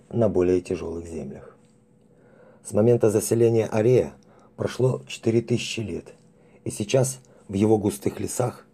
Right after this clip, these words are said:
и сочно-зеленых степях стоит великое множество усадеб и десятки градов.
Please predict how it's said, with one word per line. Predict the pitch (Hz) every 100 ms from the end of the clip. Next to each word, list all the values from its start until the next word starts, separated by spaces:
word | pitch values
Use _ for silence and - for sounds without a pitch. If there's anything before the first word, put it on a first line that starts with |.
| _ _ _ -
и | 110
сочно-зеленых | - 127 - 110 - - 92 110 107 101 95
степях | - - 127 123 - _ _ _ _
стоит | - - 147 131
великое | 123 127 127 117 -
множество | 90 107 110 101 - -
усадеб | - - - 107 110 - - - - -
и | 135
десятки | 110 - 98 - 107
градов. | - 87 85 73